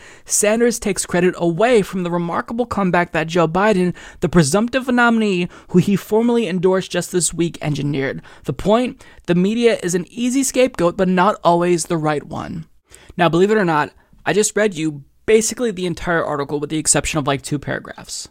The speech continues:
That was a bad argument. That was not an argument. Saying that the media is not biased against Bernie Sanders requires more than you just saying, "Well,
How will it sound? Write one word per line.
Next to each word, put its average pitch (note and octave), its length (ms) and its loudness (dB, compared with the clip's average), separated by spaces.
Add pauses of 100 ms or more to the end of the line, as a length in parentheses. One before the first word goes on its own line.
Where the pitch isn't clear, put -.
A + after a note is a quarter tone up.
(1500)
That D3 280 4
was F3+ 140 2
a F3 40 4
bad D#3 240 4
argument. D3 480 -4 (180)
That F3 180 4
was D#3 220 2
not D#3+ 560 0
an C3+ 80 -4
argument. D3+ 520 -4 (400)
Saying A3 580 6 (120)
that E3 420 4 (360)
the D#3+ 100 4
media F3 640 2 (320)
is D#3 220 2
not E3 300 4
biased E3 340 0
against D#3+ 300 -6
Bernie D#3+ 220 -2
Sanders E3+ 440 -4
requires G3 560 0
more F3 240 0
than D#3 200 -2
you D#3 100 0
just D3 220 -2
saying, D#3 280 0
"Well, D3+ 220 0